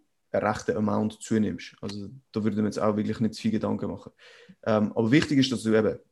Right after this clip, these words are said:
die Slip-Ups im Griff hast und dass du halt auch ein, ein Auge drauf hast, dass du dich regelmäßig wiegst, dass du regelmäßig Pictures machst, wie siehst du aus, wo, wo storest du das Gewicht?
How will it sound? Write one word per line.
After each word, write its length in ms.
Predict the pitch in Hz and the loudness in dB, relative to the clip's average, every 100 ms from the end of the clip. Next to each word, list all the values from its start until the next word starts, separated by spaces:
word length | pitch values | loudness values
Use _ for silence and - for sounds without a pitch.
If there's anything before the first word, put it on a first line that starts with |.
| _ | _
die 80 | 107 | -8
Slip-Ups 520 | - 131 135 139 - | 0 2 2 0 -2
im 160 | - 131 | -2 0
Griff 220 | 120 123 | 0 -2
hast 160 | 120 | -4
und 140 | - 107 | -2 -6
dass 120 | 107 | -4
du 200 | 107 104 - _ _ _ _ - | -4 -4 -10 _ _ _ _ -2
halt 320 | 131 127 - - _ _ | 2 2 0 -18 _ _
auch 200 | 123 117 | 2 4
ein, 120 | 107 - | 4 0
ein 160 | 110 - | -4 0
Auge 260 | 107 151 - | 2 0 0
drauf 200 | 143 139 | -2 0
hast, 180 | 113 | -2
dass 140 | - 98 | -4 -10
du 60 | |
dich 140 | 101 - | -8 -4
regelmäßig 540 | 110 117 117 110 113 104 | -2 2 2 0 -4 0
wiegst, 280 | 123 127 | 2 2
dass 100 | 104 | -2
du 80 | - | -6
regelmäßig 520 | 107 110 117 110 101 | -4 0 0 -2 -6
Pictures 420 | - 127 - 131 131 | -6 -4 -4 -2 0
machst, 300 | 110 - 107 | -2 -4 -4
wie 100 | 110 | -4
siehst 260 | 107 104 | -4 -2
du 80 | 123 | -2
aus, 200 | 127 98 | -2 0
wo, 420 | 110 123 127 - | 2 4 4 0
wo 280 | 110 113 127 | -2 2 2
storest 460 | 131 - 127 127 127 | 2 2 4 4 0
du 40 | |
das 180 | 120 120 | -4 -2
Gewicht? 320 | 131 110 - | -2 -4 -6